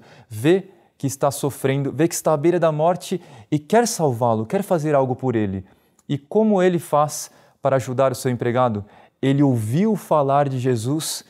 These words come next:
e ele vai pedir ajuda a Nosso Senhor. Quando nós estamos numa dificuldade, nada melhor do que pedir a Nosso Senhor Jesus Cristo que nos ajude. E ele fez o que devia. Primeiro ponto para sermos atendidos por Deus, sabermos nos utilizar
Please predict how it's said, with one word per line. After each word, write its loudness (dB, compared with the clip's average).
e -2
ele 0
vai 0
pedir -2
ajuda 0
a 0
Nosso -2
Senhor. -4
Quando -2
nós 0
estamos -4
numa -2
dificuldade, -2
nada 0
melhor 2
do -4
que -2
pedir 0
a -2
Nosso -4
Senhor -6
Jesus -4
Cristo -4
que -4
nos 0
ajude. 0
E 0
ele 4
fez -2
o -8
que -4
devia. -2
Primeiro 2
ponto 0
para 2
sermos -2
atendidos 0
por -2
Deus, -2
sabermos 0
nos -4
utilizar -4